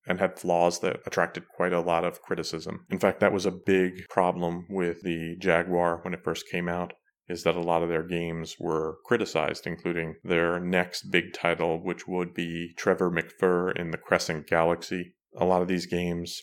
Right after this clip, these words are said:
were either too short, too simple, or the graphics just weren't up to snuff. They looked like things that should have been on sixteen-bit consoles. The first hit came courtesy of a, I would say, almost iconic video game maker now,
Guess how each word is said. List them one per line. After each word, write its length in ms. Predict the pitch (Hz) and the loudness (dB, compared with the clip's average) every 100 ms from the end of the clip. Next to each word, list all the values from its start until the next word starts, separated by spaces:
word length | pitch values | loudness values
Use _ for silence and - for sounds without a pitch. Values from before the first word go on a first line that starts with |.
| 104 | -4
were 380 | 87 85 85 - | 0 0 -2 -2
either 240 | 92 90 | 0 0
too 220 | 85 92 | -2 -4
short, 460 | 87 - 110 104 - - | -2 0 2 2 0 -8
too 180 | - 92 | -6 -4
simple, 600 | - 101 95 98 95 - _ _ 101 | -2 -4 0 0 0 -4 _ _ -2
or 220 | 92 90 | 0 0
the 100 | 90 | 0
graphics 560 | 92 92 95 - 87 - - | 4 4 4 0 -2 -4 -4
just 220 | 87 - | -4 -2
weren't 400 | 87 90 90 - | 0 2 2 0
up 180 | 85 - | -4 -4
to 100 | - | -10
snuff. 420 | - 90 78 - | -4 0 0 -2
They 120 | 87 | -2
looked 320 | 87 87 - 95 | 0 0 -2 -2
like 200 | 90 - | -2 -2
things 280 | 87 87 | -4 -2
that 160 | 87 82 | -4 -4
should 240 | - 101 | -2 0
have 140 | 92 90 | 0 0
been 260 | 92 87 | 0 0
on 200 | 90 82 | -2 -4
sixteen-bit 880 | 85 - 110 - 101 87 85 82 82 - - | -4 -4 -4 -4 -4 -2 -2 -4 -6 -8 -8
consoles. 640 | 85 78 - 50 - - _ - | -6 -6 -6 -8 -8 -14 _ -6
The 80 | |
first 320 | 120 95 - - - | 2 2 2 -10 -2
hit 360 | 135 135 - - | 0 0 -4 -2
came 240 | 95 90 | 0 0
courtesy 560 | 90 95 92 - 95 90 | 0 0 0 -2 0 2
of 280 | 87 85 | 2 2
a, 340 | 87 82 82 85 - | 2 2 2 -4 -4
I 80 | 90 | 0
would 140 | 90 90 | 2 2
say, 160 | 98 | 2
almost 260 | 98 95 - | 2 0 -2
iconic 640 | 92 - - 101 95 - | -4 -4 -2 2 2 0
video 280 | - 85 82 | 0 2 2
game 260 | 87 82 82 | 2 0 0
maker 260 | 85 85 | -2 -2
now, 440 | 85 87 85 82 | -2 -2 -2 -6